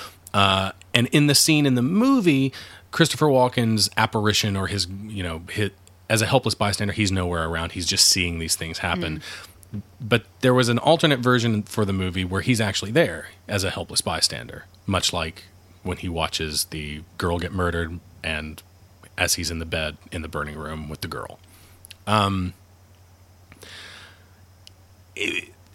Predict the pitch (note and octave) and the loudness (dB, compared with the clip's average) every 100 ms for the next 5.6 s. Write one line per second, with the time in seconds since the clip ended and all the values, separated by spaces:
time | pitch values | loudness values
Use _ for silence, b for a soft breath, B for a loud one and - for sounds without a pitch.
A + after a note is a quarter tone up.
0 | - D#3 G#3 G3+ - F3 F3 E3 D3 D3 | 4 6 8 6 6 4 4 4 4 4
1 | D#3+ E3 D#3+ E3+ E3+ E3+ C3+ D3 C#3 B2+ | 4 4 4 4 4 2 2 2 2 0
2 | D3+ B2+ C#3+ B2+ C3+ C#3 C3+ C#3+ D3+ C#3+ | 0 0 -4 -6 -2 0 4 4 4 0
3 | - D3 D3 B2 C3+ C#3 D3 C3+ C#3+ C#3+ | 0 2 2 2 2 4 6 4 0 2
4 | C#3 D3 C3 D3 C3+ C#3 C#3 C3 C3 A#2+ | 2 2 2 0 2 2 2 2 2 2
5 | G#2+ - B2+ B2 B2 A2 | 0 2 4 4 2 -2